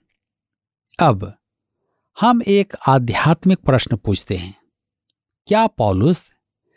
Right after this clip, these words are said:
त्रिएक परमेश्वर में विश्वास नहीं करता है? यदि एक त्रिएक परमेश्वर में विश्वास करता है,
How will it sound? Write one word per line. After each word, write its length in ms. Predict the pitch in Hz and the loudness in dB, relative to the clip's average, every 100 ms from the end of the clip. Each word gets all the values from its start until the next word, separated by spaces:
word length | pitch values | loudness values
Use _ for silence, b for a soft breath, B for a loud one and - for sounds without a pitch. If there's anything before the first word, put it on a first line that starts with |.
| _ _ | _ _
त्रिएक 400 | 185 196 220 226 | 0 2 2 2
परमेश्वर 720 | - 151 135 160 208 - 120 | 0 0 2 2 0 0 0
में 380 | 98 101 147 208 b b | 2 2 2 0 b b
विश्वास 680 | 123 151 - 151 147 147 - _ | 0 2 2 2 2 0 -6 _
नहीं 220 | 101 107 151 | 0 2 2
करता 400 | 170 156 190 170 | 2 0 2 2
है? 240 | 170 113 _ _ _ _ _ - | 2 -2 _ _ _ _ _ -2
यदि 480 | 156 170 113 98 _ _ _ _ _ - | 2 2 0 -2 _ _ _ _ _ 0
एक 260 | 214 233 _ - | 2 2 _ -2
त्रिएक 400 | 151 170 240 - | 2 2 2 -2
परमेश्वर 680 | 160 135 120 180 190 - 107 | 0 0 2 0 0 0 0
में 380 | 95 90 123 185 b b | 2 2 0 -2 b b
विश्वास 640 | 131 143 - 151 180 180 | 0 0 0 2 2 0
करता 380 | - 110 98 101 | 0 -2 0 -2
है, 360 | 90 120 170 | 0 2 2